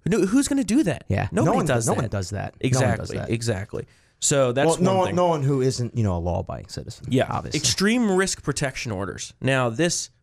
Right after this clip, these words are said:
Speaker 1: another one, sounds great.
Speaker 2: Yeah.
Speaker 1: Doesn't work.
Speaker 2: Yeah.
Speaker 1: Because you have to have adequate and fair due process in place.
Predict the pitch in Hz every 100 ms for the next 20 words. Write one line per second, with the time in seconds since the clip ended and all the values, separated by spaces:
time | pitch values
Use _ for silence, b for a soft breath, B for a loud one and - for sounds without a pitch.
0 | - 135 165 180 131 113 120 _ - -
1 | 139 156 139 123 143 113 - _ 98 90
2 | 95 123 123 110 120 71 - - 85 -
3 | - 147 - 156 131 120 - b b b
4 | b _ - 139 143 170 247 254 226 175
5 | 143 - 151 196 233 226 220 151 143 -
6 | 165 147 127 170 - 151 147 156 - 120
7 | 110 - - _ _ _ - _ _ _
8 | _ _ _ _ - 185 170 208 180 -